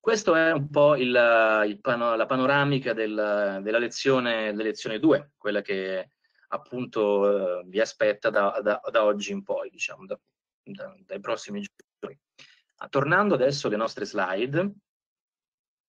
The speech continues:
sempre se il P C mi accompagna.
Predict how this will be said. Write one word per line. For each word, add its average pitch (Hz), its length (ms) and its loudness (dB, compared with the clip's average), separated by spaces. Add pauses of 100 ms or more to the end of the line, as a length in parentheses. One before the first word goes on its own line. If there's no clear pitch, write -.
(360)
sempre - 380 -14
se - 240 -10 (1800)
il 107 460 -2
P - 120 -14
C - 160 -6
mi 101 100 -6
accompagna. 120 760 -4